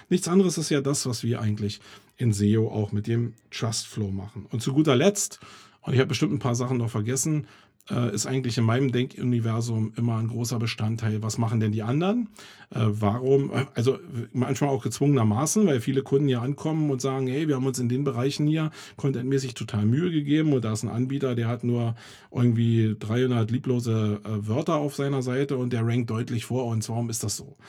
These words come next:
Und, äh, da musst du natürlich eine Antwort drauf haben. Das heißt, in der Analyse darf nicht fehlen, was macht denn die Konkurrenz? Und auch, welche Strategien benutzt denn die Konkurrenz? Ja,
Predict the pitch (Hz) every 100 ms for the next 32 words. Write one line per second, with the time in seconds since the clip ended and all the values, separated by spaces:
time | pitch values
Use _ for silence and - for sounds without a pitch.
0 | - - - - - 120 123 117 123 135
1 | 147 151 143 139 131 117 120 131 147 151
2 | 160 160 - 165 208 180 - 123 131 -
3 | - 123 117 120 113 135 160 151 117 135
4 | 123 113 120 120 170 175 - - - 117
5 | 139 120 139 143 147 147 147 170 123 -
6 | _ _ _ _ _ _ _ - - 135
7 | 120 117 127 - - - - 117 107 -
8 | 127 127 196 185 113 113 - 117 101 104
9 | 110 - 107 104 98 95 95 95 - _
10 | - - 123